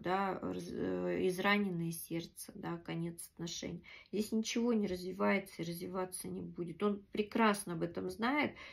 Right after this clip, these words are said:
что он развивать отношения не будет. И он возвращается просто потому, что вы, э, хочет он развивать, не хочет,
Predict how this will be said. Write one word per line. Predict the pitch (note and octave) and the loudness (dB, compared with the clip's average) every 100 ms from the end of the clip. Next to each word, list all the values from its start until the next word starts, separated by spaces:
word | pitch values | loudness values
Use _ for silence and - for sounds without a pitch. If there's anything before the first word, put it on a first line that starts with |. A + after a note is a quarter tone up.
| - | -12
что | - F#3+ | 0 2
он | F#3 | 4
развивать | F#3+ F#3 F#3 A3 B3 G3+ | 0 -2 2 4 4 2
отношения | - F3 - - G3+ F#3+ F3 | -6 -4 -2 -2 0 0 0
не | E3+ | -2
будет. | E3+ E3+ F#3 E3+ E3 - - - - | -2 0 0 0 -4 -8 -16 -14 -2
И | A3 | 0
он | A#3+ | 2
возвращается | A#3+ A#3+ B3+ - D#3 - G#3 | 0 2 4 6 6 4 0
просто | - A3 - | 0 0 -2
потому, | - F#3 G3+ G#3+ | -6 -2 2 2
что | A#3 - F3+ | 0 -2 -4
вы, | E3+ F#3 G#3 F3 - | 0 6 8 6 0
э, | - F2+ - - - - _ _ | -2 -2 -2 -8 -20 -20 _ _
хочет | _ - C4+ C4+ - | _ 4 6 6 4
он | A3 G#3 | 4 4
развивать, | G3+ G3 G3 F#3+ | 2 2 2 0
не | F3+ | -6
хочет, | - G#3+ G#3 | 4 4 4